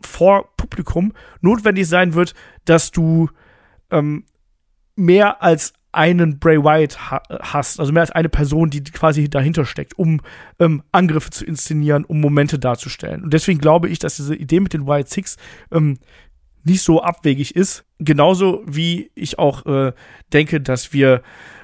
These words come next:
äh, auf lange Sicht verschiedene Persönlichkeiten von Bray Wyatt auch vor der Kamera sehen werden. Also im Sinne von, ähm,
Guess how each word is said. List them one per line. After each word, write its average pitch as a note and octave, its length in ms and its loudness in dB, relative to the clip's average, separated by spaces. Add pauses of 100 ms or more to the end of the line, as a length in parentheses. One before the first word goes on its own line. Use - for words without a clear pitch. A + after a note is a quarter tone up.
(120)
äh, C#3 160 0 (180)
auf C#3+ 140 0
lange D3+ 260 2
Sicht D#3+ 300 -4 (140)
verschiedene F3 460 -2
Persönlichkeiten C#3 640 -2
von C3 360 -6 (100)
Bray C#3 300 0
Wyatt C3 240 4
auch - 120 -6
vor D3+ 160 2
der C#3 80 0
Kamera C3 380 -2
sehen B2 220 -8
werden. B2 180 -8
Also B2+ 160 -6
im C#3+ 60 -8
Sinne C#3+ 200 -4
von, C3 360 -2 (300)
ähm, B2+ 280 -6